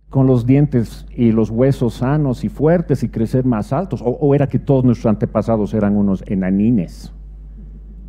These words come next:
Ahí, solo en este punto, ya hay algo raro, que el sentido común nos dice, "Oye, ¿qué está pasando? Nunca antes la mayoría de la humanidad había consumido leche de vaca.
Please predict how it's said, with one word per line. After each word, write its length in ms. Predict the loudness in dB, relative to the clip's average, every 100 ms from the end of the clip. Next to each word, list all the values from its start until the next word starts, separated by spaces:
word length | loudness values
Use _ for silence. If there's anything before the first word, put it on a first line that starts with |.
| -18 -18 -18 -18 -18 -18 -16 -2
Ahí, 500 | 2 4 4 2 -4
solo 320 | -2 2 4
en 80 | 4
este 180 | 4 2
punto, 380 | 2 2 2 2
ya 80 | 4
hay 100 | 4
algo 280 | 4 4
raro, 460 | 4 2 0 -2 -6 -14 -18 -18 -18 -18 -18 -18 -4
que 100 | -2
el 60 |
sentido 400 | 2 2 4 2
común 260 | 4 4 6
nos 140 | 4
dice, 300 | 2 2 0
"Oye, 200 | 0 -4
¿qué 80 | -2
está 160 | -4 -4
pasando? 500 | -4 -4 -2 -2 -4 -10 -18 -10
Nunca 340 | 0 0 0 0
antes 280 | 0 -2 -2
la 60 |
mayoría 300 | 2 2 2
de 40 | 2
la 60 |
humanidad 400 | 2 2 2 0
había 160 | -2 -4
consumido 340 | -6 -6 -2
leche 220 | -2 -2
de 100 | -4
vaca. 460 | -2 -4 -2 -4 -8